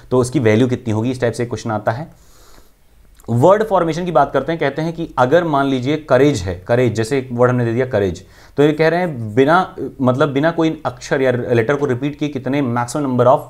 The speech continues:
letter इससे फॉर्म हो सकते हैं। तो ऐसे पूछे कितने maximum number of words found हो, फॉर्म हो सकते हैं, इसे बनाया जा सकता है। इस टाइप के क्वेश्चन एक या दो क्वेश्चन आपको देखने को मिले हैं। कभी-कभी इसके सीक्वेंसिंग पे भी क्वेश्चन पूछ लेता है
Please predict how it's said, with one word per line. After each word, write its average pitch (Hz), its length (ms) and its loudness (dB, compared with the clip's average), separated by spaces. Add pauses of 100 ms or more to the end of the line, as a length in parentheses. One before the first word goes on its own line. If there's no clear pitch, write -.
(140)
letter 113 180 -2
इससे 120 180 -4
फॉर्म 104 260 -4
हो 104 120 -4
सकते 95 280 -12
हैं। 85 220 -18 (480)
तो 151 40 2
ऐसे 143 300 0
पूछे 143 220 -6
कितने 151 320 -6
maximum 160 280 -4
number 147 180 0
of 147 80 2
words 127 260 2
found 113 300 -4
हो, 101 240 -6
फॉर्म 127 180 0
हो 117 100 0
सकते - 240 -8
हैं, 92 60 -8
इसे 107 80 -6
बनाया 101 220 -2
जा 98 100 0
सकता - 240 -12
है। 87 80 -20 (260)
इस 190 180 -2
टाइप 147 160 2
के 151 80 -4
क्वेश्चन 143 280 -6 (120)
एक 139 180 0
या 135 100 0
दो 123 140 -2
क्वेश्चन 127 260 -8
आपको 113 180 -4
देखने 110 200 -4
को 110 60 -4
मिले 107 140 -2
हैं। 160 200 -6 (240)
कभी-कभी 175 320 0
इसके 180 200 -4
सीक्वेंसिंग 147 600 -6
पे 151 80 -4
भी 135 100 -2
क्वेश्चन 123 280 -4
पूछ 110 180 -6
लेता 95 220 -6
है - 80 -10